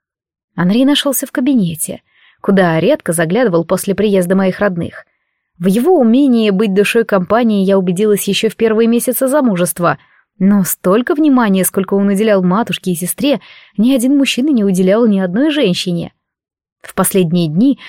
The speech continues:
он вообще на удивление сдружился с матушкой. Даже Софи, которая поначалу восприняла ее очень настороженно, уже не каменела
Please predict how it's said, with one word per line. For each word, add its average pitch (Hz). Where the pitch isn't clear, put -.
он 247
вообще 220
на 311
удивление 247
сдружился 214
с -
матушкой. -
Даже 185
Софи, 277
которая 254
поначалу 220
восприняла 226
ее 202
очень 196
настороженно, 226
уже 190
не 247
каменела 220